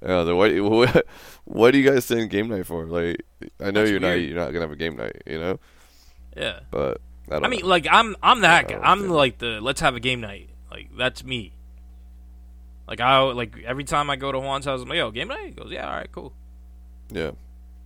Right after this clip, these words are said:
Speaker 2: But it's just weird that, um, <laughs>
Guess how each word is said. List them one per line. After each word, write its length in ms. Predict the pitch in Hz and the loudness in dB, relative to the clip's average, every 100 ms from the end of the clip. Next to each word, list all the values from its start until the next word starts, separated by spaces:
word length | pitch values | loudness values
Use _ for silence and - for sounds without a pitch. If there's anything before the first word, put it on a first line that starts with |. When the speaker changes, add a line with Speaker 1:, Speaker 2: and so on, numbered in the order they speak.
| - | -8
Speaker 2:
But 420 | 135 135 123 98 - - | -4 -2 -4 -8 -14 -14
it's 200 | 135 - | -12 -10
just 160 | 143 | -10
weird 500 | 117 135 151 117 107 | -8 -4 -4 -6 -10
that, 340 | 107 107 104 101 | -10 -10 -10 -12
um, 440 | 98 92 90 - - - - - | -12 -14 -16 -18 -20 -20 -20 -20
<laughs> 0 | - | -16